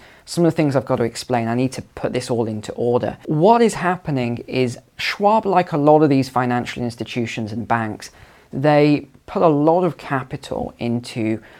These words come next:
long-term bonds. And I want to give you an example here so that it's easy for you to understand.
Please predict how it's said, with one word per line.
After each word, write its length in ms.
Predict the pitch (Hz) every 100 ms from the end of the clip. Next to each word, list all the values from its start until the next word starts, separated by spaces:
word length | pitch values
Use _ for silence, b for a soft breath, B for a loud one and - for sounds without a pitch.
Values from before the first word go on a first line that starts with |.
| B
long-term 640 | 131 131 131 123 127 101 101
bonds. 580 | 98 - - - - b b b b b b _ _
And 420 | 170 170 175 170
I 40 | -
want 160 | 190
to 40 | 220
give 120 | 208
you 80 | 196
an 60 |
example 460 | 160 131 135 139 120
here 160 | 123 110
so 140 | 117
that 80 | 110
it's 160 | 107
easy 240 | 123 117 113
for 180 | - 113
you 120 | 113
to 160 | -
understand. 500 | 107 101 - 101 98